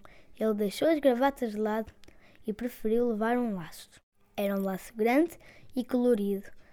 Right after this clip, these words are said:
que se foi aconchegando ao pescoço do menino enquanto ele se via ao espelho.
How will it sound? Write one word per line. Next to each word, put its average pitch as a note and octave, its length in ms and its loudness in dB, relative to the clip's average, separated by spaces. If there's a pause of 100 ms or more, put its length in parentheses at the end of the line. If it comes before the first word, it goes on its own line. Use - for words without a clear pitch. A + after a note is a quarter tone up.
(260)
que - 60 -8
se - 100 -8
foi B3 260 4
aconchegando A#3 680 -2
ao A3 60 0
pescoço - 500 -6
do G#3 100 -2
menino G3+ 480 -2 (420)
enquanto A3+ 440 -2
ele A#3 100 2
se - 180 -8
via G#3+ 240 0
ao G#3 60 -2
espelho. F#3+ 480 -8